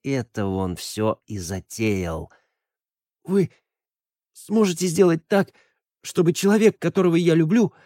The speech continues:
ответил мне взаимностью?» «Да, подобное мне под силу.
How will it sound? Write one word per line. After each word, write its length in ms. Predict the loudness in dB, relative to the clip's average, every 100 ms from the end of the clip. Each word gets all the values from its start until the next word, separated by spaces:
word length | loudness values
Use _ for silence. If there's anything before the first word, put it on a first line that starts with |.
| -20 _ -6
ответил 480 | -2 0 0 2 2
мне 180 | 2
взаимностью?» 760 | 2 4 6 6 4 2 -4 -6 _ _ _ _ _ _ _ _ -16
«Да, 680 | -12 -10 -10 -8 -8 -8 -10 _ _ _ _ _ _ _
подобное 760 | -12 -8 -6 -6 -6 -6 -6
мне 280 | -6 -6 -6
под 180 | -6 -8
силу. 720 | -12 -10 -10 -8 -10 -14